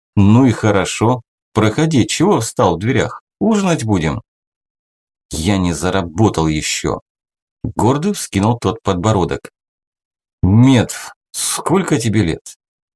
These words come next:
«М?» «Ощущение такое, что лет пятнадцать. Что еще за дурацкие заявления?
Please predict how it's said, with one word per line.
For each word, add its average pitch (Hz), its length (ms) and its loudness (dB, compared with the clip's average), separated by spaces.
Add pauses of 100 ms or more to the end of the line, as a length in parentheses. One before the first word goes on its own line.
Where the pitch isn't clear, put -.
(380)
«М?» 123 380 4 (960)
«Ощущение 180 800 0
такое, 147 420 0
что 120 240 -2
лет 151 180 2 (120)
пятнадцать. - 840 0 (260)
Что - 380 -2
еще 214 220 0
за 165 160 0
дурацкие 156 560 -2
заявления? 110 680 0